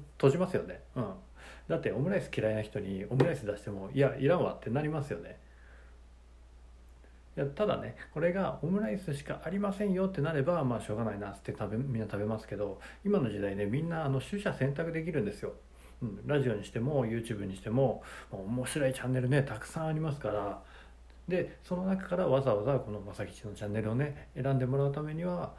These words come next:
結局最初の挨拶だとか、タイトルとかって大事だよねっていう話ですね。うん。で、えー、これは、まあ、ラジオ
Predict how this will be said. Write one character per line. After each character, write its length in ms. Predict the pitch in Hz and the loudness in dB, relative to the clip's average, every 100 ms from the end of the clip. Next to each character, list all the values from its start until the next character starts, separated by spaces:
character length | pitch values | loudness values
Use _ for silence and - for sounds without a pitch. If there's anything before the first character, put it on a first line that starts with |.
| - - - | -18 -20 -10
結 180 | 170 165 | -6 -4
局 120 | 165 | -4
最 200 | 143 185 | 0 0
初 120 | 185 | 0
の 100 | 175 - | -2 -2
挨 220 | 170 147 | -2 0
拶 200 | 120 107 | -2 -2
だ 100 | 101 | -4
と 100 | - | -4
か、 220 | 113 151 | -4 -2
タ 140 | - 110 | 0 0
イ 40 | |
ト 120 | - | 0
ル 40 | - | -6
と 120 | - | -8
か 140 | - | -10
っ 20 | 107 | -6
て 260 | - 139 | 2 2
大 240 | 107 104 107 | 4 0 -2
事 80 | |
だ 100 | 113 | -2
よ 100 | 92 | -4
ね 160 | 95 165 | -2 -2
っ 20 | |
て 260 | 170 - 139 | -2 -2 0
い 60 | |
う 20 | 98 | 0
話 280 | 95 98 | -2 -8
で 120 | - - | -12 -10
す 80 | |
ね。 300 | 107 110 - - - - - - - - - - - - 131 | -4 -2 -2 -10 -20 -20 -20 -20 -20 -20 -20 -20 -20 -6 0
う 60 | |
ん。 140 | 113 - - - - - - - - | 0 -2 -12 -20 -20 -20 -20 -20 -4
で、 320 | 185 214 - - - | 2 2 0 -8 -4
え 320 | 151 143 139 | 0 4 4
ー、 20 | 139 | 4
こ 120 | 180 | 4
れ 40 | |
は、 220 | 202 208 | 4 4
ま 140 | 123 120 | 4 4
あ、 20 | |
ラ 180 | 123 190 | 4 2
ジ 80 | |
オ 60 | 202 | 0